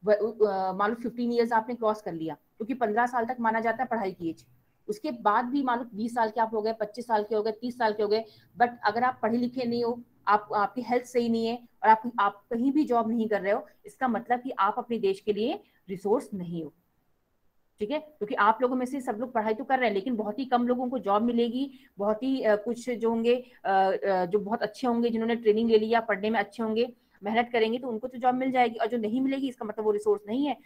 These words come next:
जिनको मिल गई वो resource माने जाएंगे, ठीक है? तो ये I hope मैंने आपको people as a resource का, अ, जो है मतलब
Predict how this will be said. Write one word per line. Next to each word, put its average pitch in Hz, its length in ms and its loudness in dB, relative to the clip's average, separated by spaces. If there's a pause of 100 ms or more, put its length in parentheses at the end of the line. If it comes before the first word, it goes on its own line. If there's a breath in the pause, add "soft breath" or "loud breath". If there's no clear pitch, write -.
(220 soft breath)
जिनको 208 220 0
मिल 214 200 0
गई 262 320 -4 (320)
वो 208 320 2 (160)
resource 202 460 -2 (160)
माने 165 240 -8
जाएंगे, - 340 -20 (480)
ठीक 220 100 -6
है? 320 200 -8 (960)
तो 220 60 -2
ये 220 180 -4
I 214 140 2
hope 240 180 -4
मैंने 233 180 -2
आपको 233 120 -4
people 247 420 -4
as 208 120 0
a 233 100 0
resource 214 380 2
का, 233 100 -2
अ, 196 280 -2
जो 185 140 -6
है 226 80 -4
मतलब 202 420 -4